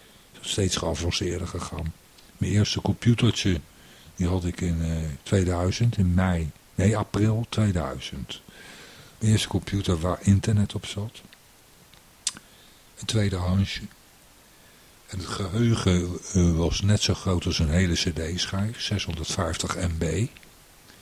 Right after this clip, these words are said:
En dat was het. En daar kon je het mee doen. Toen kon je alleen nog maar internetten.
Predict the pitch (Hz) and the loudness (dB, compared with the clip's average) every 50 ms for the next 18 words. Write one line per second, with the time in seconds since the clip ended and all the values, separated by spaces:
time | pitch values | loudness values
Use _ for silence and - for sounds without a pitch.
0 | - - - - - - - - - - - - - - 117 127 120 - 92 107 | -20 -20 -20 -20 -20 -20 -20 -20 -20 -20 -20 -18 -8 -2 2 2 4 4 4 2
1 | 123 - - 170 151 - - - - - - - - _ _ _ _ - - - | 2 4 4 2 2 2 0 -10 -12 -12 -14 -18 -20 _ _ _ _ -14 -8 -6
2 | 107 101 98 92 - 107 98 92 85 - - 82 85 80 85 107 147 160 _ _ | -6 -6 -6 -6 -4 -2 -2 -2 -2 -2 -4 -4 -4 0 0 0 0 -2 _ _
3 | _ _ - - - - - - - - - - - - - - 113 104 101 107 | _ _ -20 -20 -20 -20 -20 -20 -20 -20 -20 -20 -20 -12 -2 2 2 4 4 4
4 | 113 113 107 98 95 90 107 123 117 98 - 107 92 87 82 78 - - 82 76 | 4 4 4 4 2 4 4 2 2 4 4 4 4 4 4 2 2 0 -2 -2
5 | 73 67 | -2 -4